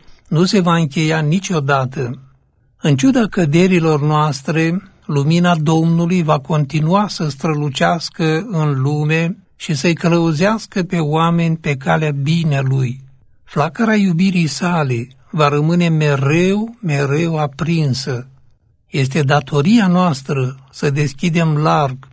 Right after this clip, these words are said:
porțile inimilor lui Hristos care vine la noi. Este misiunea noastră, după ce L-am primit, să-L ducem și celorlalți.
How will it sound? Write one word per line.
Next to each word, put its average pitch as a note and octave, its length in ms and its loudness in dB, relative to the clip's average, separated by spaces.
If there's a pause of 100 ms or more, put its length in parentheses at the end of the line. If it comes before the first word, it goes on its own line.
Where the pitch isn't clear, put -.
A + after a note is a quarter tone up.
porțile D#3+ 580 0
inimilor F3 960 2
lui D#3 300 -2
Hristos D#3+ 920 -4
care C#3+ 340 0
vine D#3 320 -2
la C#3 160 -2
noi. C3+ 480 -4 (720)
Este C#3 320 0
misiunea D3 800 2
noastră, C3+ 760 -2 (140)
după D3+ 280 -2
ce F3+ 160 -2
L-am D#3+ 240 0
primit, C#3+ 600 0 (340)
să-L C#3 360 -2
ducem D3+ 480 0
și F3 300 -4
celorlalți. C#3 1040 -2